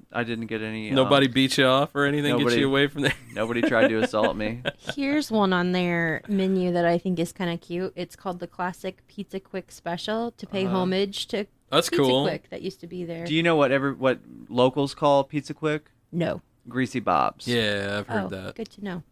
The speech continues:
Speaker 1: Mm-hmm.
Speaker 2: I've heard Greasy Bob's.
Speaker 1: Yeah, in my, like, early twenties,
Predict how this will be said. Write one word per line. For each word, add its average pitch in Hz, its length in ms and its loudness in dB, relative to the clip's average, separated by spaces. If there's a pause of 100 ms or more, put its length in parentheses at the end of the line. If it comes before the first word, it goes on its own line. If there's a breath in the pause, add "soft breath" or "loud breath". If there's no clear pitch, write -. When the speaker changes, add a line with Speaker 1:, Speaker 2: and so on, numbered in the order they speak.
Speaker 1:
Mm-hmm. 127 360 -20 (440)
Speaker 2:
I've 131 120 0
heard 127 200 2
Greasy 107 300 -8
Bob's. 95 640 -10
Speaker 1:
Yeah, 117 300 2
in 131 200 0
my, 123 260 2
like, 113 380 0 (320)
early 127 720 0 (300)
twenties, 123 640 -2